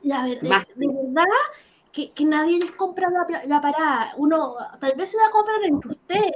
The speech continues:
Speaker 1: que, que pueden decir, "Uy, soy tan sororo". Pero una los mira, los escucha, los ve y dice, "Este gallo, eh, este gallo no le podría importar menos". Pero, pero, pero a la hora de utilizar y como instrumentalizar,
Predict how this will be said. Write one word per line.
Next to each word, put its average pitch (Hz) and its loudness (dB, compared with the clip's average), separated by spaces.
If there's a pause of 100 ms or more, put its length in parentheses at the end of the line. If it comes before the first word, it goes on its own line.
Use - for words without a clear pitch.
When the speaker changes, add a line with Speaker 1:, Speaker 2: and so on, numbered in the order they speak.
Speaker 1:
que, 254 -4
que 240 -6
pueden 294 -2 (200)
decir, 247 -4 (200)
"Uy, 320 -2
soy 262 -8
tan 269 -12
sororo". 285 0 (560)
Pero 247 0
una 403 0 (200)
los 220 -8
mira, 220 -2
los 220 -4
escucha, 220 -8 (420)
los 208 -10
ve 277 0
y 277 -2
dice, 262 -10 (360)
"Este 320 -2
gallo, 247 -8 (420)
eh, 240 -10 (240)
este - -20
gallo 254 -6
no 269 -8
le 277 -6
podría 262 -6
importar 254 -6
menos". 226 -4
Pero, - -2
pero, 196 -10 (160)
pero 226 -4
a 220 2
la 214 2
hora 247 -2
de 233 -2
utilizar 214 -8
y 294 -4
como 262 -6
instrumentalizar, 262 -2